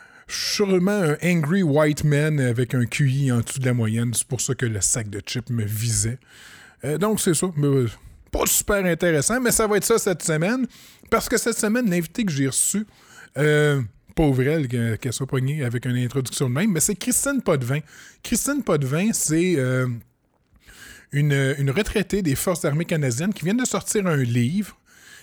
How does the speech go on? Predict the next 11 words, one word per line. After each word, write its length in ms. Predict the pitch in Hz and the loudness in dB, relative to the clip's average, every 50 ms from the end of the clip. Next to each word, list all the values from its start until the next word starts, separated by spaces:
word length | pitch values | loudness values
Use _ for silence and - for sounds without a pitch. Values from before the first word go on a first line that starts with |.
| - _ | -16 _
avec 260 | 139 143 139 156 147 | -4 -4 -2 -2 -2
des 140 | 131 143 139 | 0 -2 -2
témoignages 840 | - - 185 175 165 160 147 139 139 131 131 135 143 160 156 143 - | 0 0 0 2 2 2 2 2 2 2 0 0 0 0 -2 -2 -4
et 80 | - 135 | -4 -4
des 160 | 117 123 117 | -2 -2 -4
portraits 600 | - _ - 160 - - - - 151 127 151 160 | -2 _ -2 -2 -2 -2 -4 -4 0 0 0 -2
photos 580 | - - - 170 151 135 120 - - 160 170 190 - - - - - - - - - - _ _ _ | -2 -2 0 0 0 0 0 -2 -2 -2 -2 -2 -6 -12 -20 -20 -20 -20 -20 -20 -20 -20 _ _ _
de 240 | 123 113 135 143 143 | -4 0 2 2 2
personnes 720 | 139 - 180 151 - - - - 185 196 214 220 214 196 | 2 0 -2 0 0 -2 0 0 0 0 2 2 0 0
qui, 560 | - - - - 160 160 170 175 175 175 156 123 | -2 -4 -4 -2 0 0 2 0 0 0 -2 -2
euh, 360 | 123 123 127 127 123 123 123 | -2 -2 -2 -2 -2 -2 -4